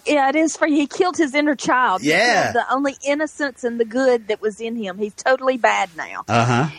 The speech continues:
Speaker 1: So why did Clark give up on him? I thought Clark was, I thought Clark, after, um, the episode where they find, they go to Detroit
Speaker 2: Fracture.
Speaker 1: and get, uh, Fracture.
Speaker 2: Yep.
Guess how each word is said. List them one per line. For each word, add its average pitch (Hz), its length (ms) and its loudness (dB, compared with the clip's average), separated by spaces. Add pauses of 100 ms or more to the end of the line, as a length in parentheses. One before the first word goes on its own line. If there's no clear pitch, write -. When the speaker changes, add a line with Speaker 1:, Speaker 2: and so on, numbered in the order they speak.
Speaker 1:
So 277 400 0 (340)
why 311 400 2
did 311 260 -6
Clark 302 480 -2
give 262 300 -6
up 269 240 -2
on 185 180 -6
him? 190 380 -12
I 269 100 4
thought 339 300 0
Clark 277 380 0
was, 269 200 -6 (260)
I 262 120 -2
thought 359 260 0
Clark, 277 640 -2 (200)
after, 247 720 2
um, 185 920 2 (320)
the 202 120 0
episode 269 560 2
where 233 300 6
they 214 140 4
find, 226 600 2 (140)
they 214 100 -2
go 220 180 4
to 202 460 -2 (140)
Detroit 214 320 0
Speaker 2:
Fracture. 202 220 4
Speaker 1:
and 190 100 -6
get, 185 220 0 (360)
uh, 190 280 -2 (160)
Fracture. 180 640 -2
Speaker 2:
Yep. 151 120 -4